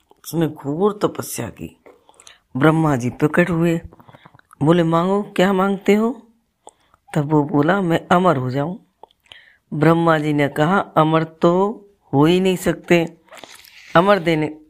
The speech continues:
अमर करने का वरदान मेरे पास नहीं है, और कुछ मांगो।" तब उसने कहा, "मैं शिव जी के पुत्र के हाथ से मरूं।"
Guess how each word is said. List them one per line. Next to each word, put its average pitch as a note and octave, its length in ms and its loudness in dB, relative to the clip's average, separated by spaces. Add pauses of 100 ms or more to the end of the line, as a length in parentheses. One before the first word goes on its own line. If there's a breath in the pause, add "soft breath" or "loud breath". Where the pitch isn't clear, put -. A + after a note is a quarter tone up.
अमर F#3+ 240 4
करने D3 340 0
का C#3 140 0
वरदान B2+ 440 -2
मेरे D3 400 -2
पास - 380 -6
नहीं - 200 -16
है, - 120 -20 (1800 loud breath)
और F#3 200 4
कुछ E3+ 360 -2
मांगो।" A2 400 -6 (760 soft breath)
तब E3 120 4
उसने E3+ 320 0
कहा, D#3+ 280 0
"मैं F3+ 220 0
शिव D#3+ 360 0
जी F#3+ 240 0
के G3+ 180 0
पुत्र D3 380 -4
के D#3 260 -2
हाथ B2 280 0
से - 240 -4
मरूं।" A#2+ 300 -4